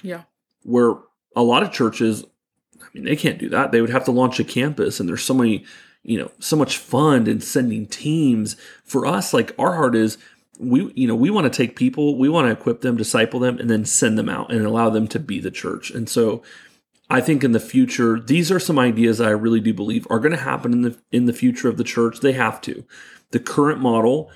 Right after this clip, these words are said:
Speaker 2: it's dying, it's sick, and it needs resurrection.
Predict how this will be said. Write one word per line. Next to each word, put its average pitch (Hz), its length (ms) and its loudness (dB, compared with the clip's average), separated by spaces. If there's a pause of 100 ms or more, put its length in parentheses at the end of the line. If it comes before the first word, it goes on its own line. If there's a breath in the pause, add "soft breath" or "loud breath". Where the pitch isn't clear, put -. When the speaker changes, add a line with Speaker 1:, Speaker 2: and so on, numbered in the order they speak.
(600 soft breath)
Speaker 2:
it's 123 240 0
dying, 120 680 0
it's - 180 -6
sick, 117 560 -2
and 123 100 0
it 117 100 -2
needs 123 460 0
resurrection. 117 720 -2